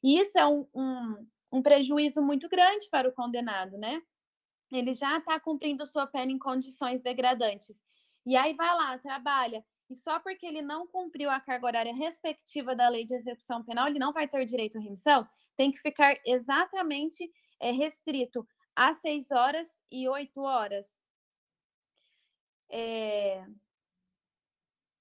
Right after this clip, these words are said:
Então, essa daqui é a discussão na prática. Eu trouxe aqui pra vocês algumas, algumas jurisprudências pra gente discutir. O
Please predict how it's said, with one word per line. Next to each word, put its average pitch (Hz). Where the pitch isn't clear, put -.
Então, 277
essa 302
daqui 285
é 269
a 262
discussão 269
na 262
prática. 226
Eu 262
trouxe 311
aqui 320
pra 240
vocês 254
algumas, 262
algumas 247
jurisprudências 269
pra 269
gente 262
discutir. 277
O -